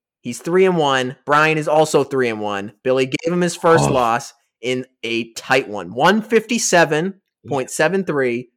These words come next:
Speaker 1: to one fifty-six point one seven. Billy, take it away.
Speaker 2: You know, this, it, it was fun being able to kind of face off against Ryan, not Brian, Ryan, then Andrew, then Brian, and continuously beat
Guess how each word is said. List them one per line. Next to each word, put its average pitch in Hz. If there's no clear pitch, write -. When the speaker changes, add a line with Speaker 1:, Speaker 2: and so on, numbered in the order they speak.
Speaker 1:
to 139
one 143
fifty-six 170
point 131
one 151
seven. 104
Billy, 170
take 135
it 113
away. 78
Speaker 2:
You 175
know, 190
this, 208
it, 202
it 202
was 175
fun 196
being 151
able 143
to 110
kind 135
of 104
face 120
off 113
against 95
Ryan, 143
not 110
Brian, 92
Ryan, 143
then 101
Andrew, 139
then 101
Brian, 131
and 117
continuously 165
beat 147